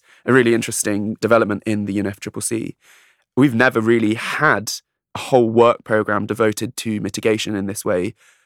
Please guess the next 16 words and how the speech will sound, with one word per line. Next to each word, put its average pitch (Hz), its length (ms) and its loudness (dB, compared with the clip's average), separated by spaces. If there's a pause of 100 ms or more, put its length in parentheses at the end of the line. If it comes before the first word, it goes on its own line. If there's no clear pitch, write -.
(120)
before. 107 460 0
It's - 160 -6
kind 113 160 0
of 101 80 -4
surprising, 127 800 -2
but, 92 220 -4 (300)
you 123 100 -4
know, 107 80 4
there's 110 140 2
been 120 160 4
lots 120 220 4
of 107 100 -12
processes 135 720 0
for 110 180 -4
raising 113 380 2
ambition, 107 640 -2